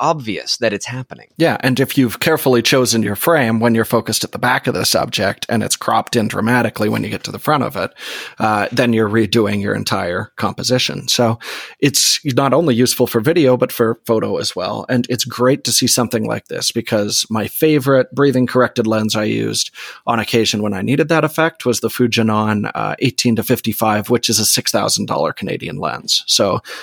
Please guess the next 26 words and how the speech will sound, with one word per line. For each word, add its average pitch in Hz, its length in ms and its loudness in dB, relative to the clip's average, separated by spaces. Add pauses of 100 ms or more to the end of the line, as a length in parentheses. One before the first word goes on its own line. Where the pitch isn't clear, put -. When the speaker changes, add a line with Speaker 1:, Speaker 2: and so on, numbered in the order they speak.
(160)
Speaker 2:
having 120 260 2
that 107 160 2
at - 80 -2
something, - 340 -2
I 92 80 -2
believe 127 400 -2
this 165 180 0
lens 135 240 2
is 110 80 -4
about 110 280 -6
twenty-two 127 840 2
hundred 175 440 -2
Canadian, 196 540 0
so 120 420 0 (380)
just 226 200 2
over 143 200 4
a 127 40 4
third 127 220 2
of 113 80 -2
the - 80 -8
price - 580 0
is - 400 -4 (120)
really 147 280 4
impressive. 110 680 -4 (100)
Um, - 380 -8 (640)
now, 143 380 2